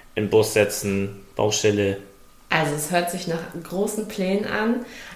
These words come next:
Speaker 2: Also ihr Lieben, wer in diesen Podcast reinhört und hört, er ist selber Elektrotechniker und hat Bock, in einem innovativen, tollen Unternehmen mit einem großartigen Chef zusammenzuarbeiten, der kann sich gerne hier melden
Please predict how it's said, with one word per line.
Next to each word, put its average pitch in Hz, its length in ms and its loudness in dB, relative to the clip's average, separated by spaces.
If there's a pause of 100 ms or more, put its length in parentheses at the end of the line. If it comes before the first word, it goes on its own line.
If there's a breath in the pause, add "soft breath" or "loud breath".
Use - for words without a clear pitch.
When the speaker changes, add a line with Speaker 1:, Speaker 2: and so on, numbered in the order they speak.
(120)
Speaker 2:
Also 185 420 4
ihr 180 200 2
Lieben, 180 440 2
wer 196 300 0
in 196 220 0
diesen 196 260 -2
Podcast - 580 -4
reinhört 196 680 0
und 180 240 -2
hört, 196 340 0
er 180 180 4
ist - 200 0
selber 196 440 4
Elektrotechniker 175 840 -2
und 190 100 -2
hat 190 140 -2
Bock, 196 180 -2
in 185 100 2
einem 165 180 -2
innovativen, 202 800 2
tollen 233 340 0
Unternehmen 196 580 0
mit 180 180 0
einem 175 200 2
großartigen 180 560 -2
Chef - 260 -8
zusammenzuarbeiten, 170 1300 0 (480 loud breath)
der 214 140 0
kann 202 320 -4
sich 185 320 -6
gerne 185 260 -2
hier 202 440 2
melden 180 680 0